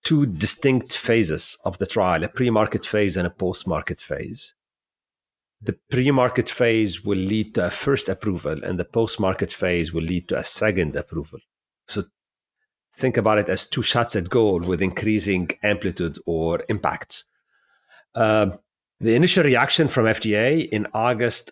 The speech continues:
of twenty fifteen, when we met with them to share with them our idea, uh, was, uh, i-, in-,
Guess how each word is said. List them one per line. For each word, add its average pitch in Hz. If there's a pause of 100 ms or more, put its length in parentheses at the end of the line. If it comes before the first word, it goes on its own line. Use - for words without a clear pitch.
of 104
twenty 110
fifteen, 117
when 90
we 95
met 87
with 139
them 147
to -
share -
with 113
them 113
our 101
idea, 101 (840)
uh, 101 (100)
was, 104 (120)
uh, 98 (160)
i-, 117 (100)
in-, 113